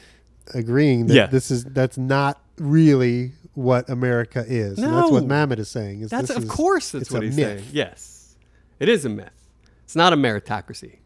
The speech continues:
Speaker 2: Doesn't matter what you do.
Speaker 1: Right. It's, it's, it's, it's a class system.
Speaker 2: That's
Speaker 1: You're
Speaker 2: right.
Speaker 1: born into whatever class you're born into,
Speaker 2: That's
Speaker 1: and
Speaker 2: right.
Speaker 1: that's,
Speaker 2: And God damn it
Speaker 1: that's
Speaker 2: if
Speaker 1: where
Speaker 2: you
Speaker 1: you
Speaker 2: don't
Speaker 1: are.
Speaker 2: stay there
Speaker 1: Pretty much.
Speaker 2: ninety-five percent of the time.
Speaker 1: Yeah, a lot of people maybe do a little better,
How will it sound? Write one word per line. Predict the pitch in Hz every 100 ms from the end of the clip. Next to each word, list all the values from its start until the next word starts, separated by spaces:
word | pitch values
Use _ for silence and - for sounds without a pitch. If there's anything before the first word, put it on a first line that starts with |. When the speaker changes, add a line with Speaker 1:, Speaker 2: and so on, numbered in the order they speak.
| -
Speaker 2:
Doesn't | 147
matter | 160 160 113
what | -
you | 110
do. | - - _ _ -
Speaker 1:
Right. | 107
It's, | 113 131
it's, | 139 -
it's, | 120
it's | 131 131 -
a | 120
class | - 139 127
system. | - - 131 - 95 101
Speaker 2:
That's | 113 110
Speaker 1:
You're | 127
Speaker 2:
right. |
Speaker 1:
born | 123
into | 123 - 117
whatever | 110 117 117 113
class | - 120 110 117
you're |
born | 110 123 131
into, | 131 -
Speaker 2:
That's | 120 117
Speaker 1:
and | 113
Speaker 2:
right. |
Speaker 1:
that's, | 117 - - _
Speaker 2:
And | 110 113 110 - _ _
God | 135 127
damn | 131 131
it | 127
Speaker 1:
that's |
Speaker 2:
if |
Speaker 1:
where | 127
Speaker 2:
you | 127
Speaker 1:
you |
Speaker 2:
don't | 123
Speaker 1:
are. | 107
Speaker 2:
stay | 104 120 110
there | 104 104 104 117 -
Speaker 1:
Pretty | 156 113 104 110
much. | 117
Speaker 2:
ninety-five | 156 104 - - 117 107 -
percent | 107 113 101
of |
the | 95
time. | 98 95 110
Speaker 1:
Yeah, | 160 190 -
a | 160
lot | 175
of | 196
people | 208 175 151 - _ _ _
maybe | 160 160 160
do | 151 147
a |
little | 139 165 175 160
better, | 123 104 113